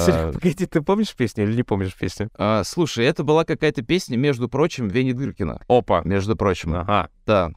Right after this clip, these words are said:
Speaker 2: то есть у меня сразу... Ну, ты же знаешь, кто такой Вени Дыркин.
Speaker 1: Да, и я думаю, что люди, которые за твоим творчеством следят, тоже очень хорошо знают, кто такой Вени Дыркин.
Speaker 2: Да, <laughs> с-,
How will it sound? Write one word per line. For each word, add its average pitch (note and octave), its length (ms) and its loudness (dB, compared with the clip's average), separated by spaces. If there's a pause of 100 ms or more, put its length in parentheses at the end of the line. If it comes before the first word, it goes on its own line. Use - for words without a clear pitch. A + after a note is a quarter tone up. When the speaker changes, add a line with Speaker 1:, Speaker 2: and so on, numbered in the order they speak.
Speaker 2:
то A2 80 0
есть G#2 160 -2
у A2+ 40 0
меня B2+ 140 2
сразу... B2+ 640 0
Ну, A2+ 140 -6
ты C3 100 0
же B2 80 0
знаешь, A#2 240 0
кто G2+ 100 -10
такой - 160 -4
Вени F2 140 0
Дыркин. E2+ 300 -6
Speaker 1:
Да, B2 260 4
и G#2+ 540 0
я A2+ 160 0
думаю, C#3 160 2
что - 120 0
люди, D#3 120 0
которые C#3 260 2
за C3 80 -8
твоим F#3 180 2
творчеством C3 320 -2
следят, B2 280 0
тоже G2+ 340 0
очень F#2 220 -2
хорошо G2 260 0
знают, F2 220 -2
кто - 80 -20
такой F#2+ 240 -2
Вени F#2+ 140 0
Дыркин. F#2+ 300 -6 (220)
Speaker 2:
Да, G#2+ 500 2
<laughs> - 100 -6
с-, G3 200 -4